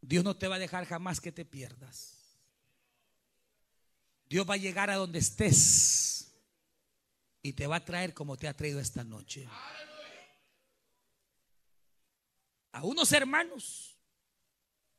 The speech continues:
que tenían ya bastante tiempo de no ir a su país fueron y se asustaron al llegar al centro porque desde hacía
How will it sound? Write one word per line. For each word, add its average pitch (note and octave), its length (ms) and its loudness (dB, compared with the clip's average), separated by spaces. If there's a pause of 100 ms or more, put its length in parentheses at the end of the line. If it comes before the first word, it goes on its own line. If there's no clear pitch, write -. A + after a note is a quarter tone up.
(140)
que D3 80 -14
tenían A3 400 0
ya B3 120 2
bastante A#3 500 -2
tiempo A3+ 400 -4
de G#3+ 80 -2
no A3+ 100 -8
ir A#3+ 120 -4
a A3 60 -2
su G#3+ 200 -6
país G#3 300 -6
fueron G#3 440 -12 (3000)
y D#3+ 120 -2
se G#3 100 6
asustaron E4 560 4
al C4+ 100 -2
llegar C4 220 -2
al C4+ 80 -2
centro D4 400 -2
porque G3+ 600 -8 (500)
desde D3+ 220 -10
hacía A3+ 340 -4